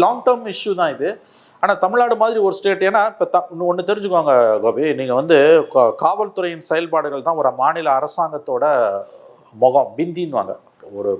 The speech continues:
பெண்ணுக்கு வந்து இந்த பொட்டு வந்து ஒரு அழகுன்னுவாங்க இல்லையா? I mean, இது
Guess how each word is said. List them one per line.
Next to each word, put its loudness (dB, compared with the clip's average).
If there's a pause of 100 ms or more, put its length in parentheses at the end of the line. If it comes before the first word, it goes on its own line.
பெண்ணுக்கு 2
வந்து 0 (460)
இந்த -10
பொட்டு 2
வந்து -2 (680)
ஒரு 6
அழகுன்னுவாங்க 0
இல்லையா? -6
I -12
mean, -10 (160)
இது -12